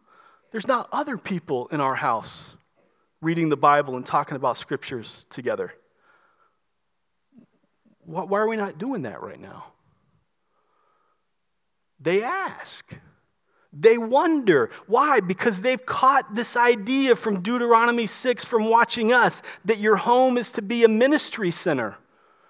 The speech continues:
that this should be a primary place where people gather and read the scriptures and study the scriptures together. See, people, these kids, they catch things.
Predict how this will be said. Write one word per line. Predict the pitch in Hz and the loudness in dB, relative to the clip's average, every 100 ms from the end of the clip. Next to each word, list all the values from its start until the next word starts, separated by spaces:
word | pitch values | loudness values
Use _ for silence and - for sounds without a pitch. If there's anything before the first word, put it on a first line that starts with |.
| _ | _
that | - 233 | -8 -2
this | 269 | 0
should | - 240 | 0 -2
be | 240 | 2
a | 240 | 2
primary | - - 254 262 254 247 | 2 2 4 4 2 0
place | - 254 254 247 - | 0 4 4 2 -2
where | 214 | -2
people | - 247 254 214 | -2 -6 -2 0
gather | 156 214 262 233 202 | 4 4 4 4 4
and | 190 190 | 2 0
read | 208 247 214 | -2 -2 -4
the | 220 | -6
scriptures | - 254 247 - 214 | -4 -4 -4 -4 -4
and | 185 | -4
study | - - 233 233 | -2 0 0 -2
the | 220 | -4
scriptures | - 247 - 220 208 - - - | -4 -4 -6 -6 -6 -6 -16 -12
together. | - 214 196 440 - 233 - _ _ _ _ _ _ _ _ _ _ _ _ _ _ _ _ _ _ _ _ _ | -6 -4 0 -2 -2 -8 -10 _ _ _ _ _ _ _ _ _ _ _ _ _ _ _ _ _ _ _ _ _
See, | - 247 | -16 -16
people, | - 269 277 - _ _ _ _ _ _ _ | -14 -14 -14 -18 _ _ _ _ _ _ _
these | - 233 | -12 -12
kids, | - 220 202 151 - - | -8 -6 -6 -8 -16 -14
they | 180 | -14
catch | 180 - 302 - - | -12 -12 -12 -12 -12
things. | - - - - - - | -16 -20 -20 -20 -20 -20